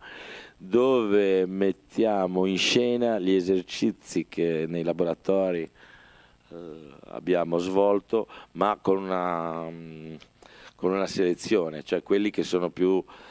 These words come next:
spettacolari e che soprattutto mettono in risalto,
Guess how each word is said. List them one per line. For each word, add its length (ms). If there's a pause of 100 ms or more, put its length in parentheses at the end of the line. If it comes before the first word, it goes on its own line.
spettacolari 1040
e 120
che 120
soprattutto 640
mettono 440
in 120
risalto, 800